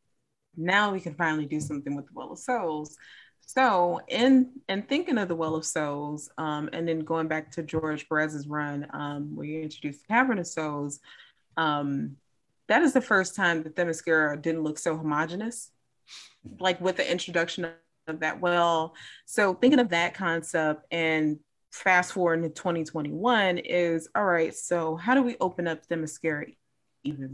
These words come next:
more? Um, and how do we challenge, uh, some folks' views of what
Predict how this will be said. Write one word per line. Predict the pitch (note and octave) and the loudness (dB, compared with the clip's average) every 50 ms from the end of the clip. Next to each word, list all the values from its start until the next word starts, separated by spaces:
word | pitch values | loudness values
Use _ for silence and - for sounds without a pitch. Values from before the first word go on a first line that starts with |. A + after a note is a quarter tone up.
| C3+ | -8
more? | C3+ C#3+ C3+ - - - - - _ _ _ - - - - - - _ - - | -6 -6 -6 -6 -8 -12 -16 -20 _ _ _ -20 -20 -20 -20 -20 -20 _ -6 -2
Um, | D3+ D#3+ D3+ D3+ D#3 | -2 0 0 0 -2
and | D#3 | 0
how | E3 F3 F3 | 0 0 0
do | F3+ | 2
we | E3+ D#3 D#3 | 2 0 -2
challenge, | - - B3 A#3+ C4+ C#4 A#3+ G3 F3 - - - - _ _ _ - | 0 2 4 4 6 4 2 0 -4 -8 -12 -14 -18 _ _ _ -6
uh, | D#3+ D#3+ E3 D#3+ D#3+ D#3+ | -4 -2 -2 -2 -2 -4
some | D#3+ - F3+ F3 E3+ | -4 -4 -4 -4 -2
folks' | - E3 D#3+ D#3 - | 0 -2 -2 -2 -4
views | - E3+ E3 D#3+ D#3 D#3 D#3 D3+ - | -6 -4 0 2 2 2 2 0 -2
of | - - - D3+ D3 D3+ D3+ D3 - D3 D3 D3+ | -8 -8 -8 -6 -6 -6 -6 -8 -8 -12 -14 -4
what | D3+ D#3+ D#3+ D#3 D3+ D3 - | 0 2 2 2 0 -2 -6